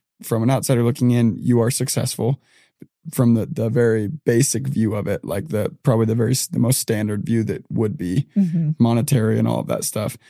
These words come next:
Speaker 1: What, how do you define success? 'Cause you're in a place where people would say, "Oh, if I get to that point, then I'm definitely successful." But how do you view success?
Speaker 2: Oh,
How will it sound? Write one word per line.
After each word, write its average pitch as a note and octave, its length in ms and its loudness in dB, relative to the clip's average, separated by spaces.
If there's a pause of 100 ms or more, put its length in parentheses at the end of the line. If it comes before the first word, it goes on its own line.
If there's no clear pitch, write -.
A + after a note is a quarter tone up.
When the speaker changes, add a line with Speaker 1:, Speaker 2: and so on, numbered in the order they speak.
(300)
Speaker 1:
What, C3 480 0
how D3 220 2
do F3 80 2
you C3+ 180 4
define A2 440 -4
success? - 580 -8 (640)
'Cause A#2 200 0
you're B2+ 140 6
in C#3+ 60 4
a B2+ 60 2
place B2+ 260 2
where A#2+ 100 0
people A#2+ 240 2
would A2 100 0
say, G#2+ 140 0
"Oh, A2 280 2
if - 160 -6
I - 100 -2
get A#2+ 200 -2
to A2+ 100 -2
that A2 320 -2
point, G#2+ 320 0
then A2+ 260 0
I'm A#2 200 -2
definitely A#2 380 -2
successful." - 360 -4
But C#3+ 120 -2
how C3+ 160 4
do A#2+ 60 2
you A#2+ 300 4
view A2 160 0
success? - 600 -6
Speaker 2:
Oh, D3+ 500 -2